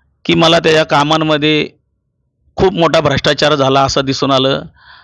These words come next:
त्याच्या मागचं कारण असं आहे की एकच काम, लो-, एकच लोकेशन, एकच लोकेशन आणि दोन दोन वेळा त्याचे बिलं दिलेले आहेत.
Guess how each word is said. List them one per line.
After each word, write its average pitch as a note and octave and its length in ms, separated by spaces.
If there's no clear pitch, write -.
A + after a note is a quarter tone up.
त्याच्या C3 200
मागचं C#3 320
कारण C#3 240
असं C#3 220
आहे C3+ 60
की C#3+ 160
एकच D#3 380
काम, D#3 360
लो-, C3+ 340
एकच D3 380
लोकेशन, D#3+ 560
एकच D#3 340
लोकेशन E3 580
आणि E3 480
दोन G#3 240
दोन G3+ 120
वेळा F3 200
त्याचे E3 220
बिलं F3 240
दिलेले C#3+ 300
आहेत. - 160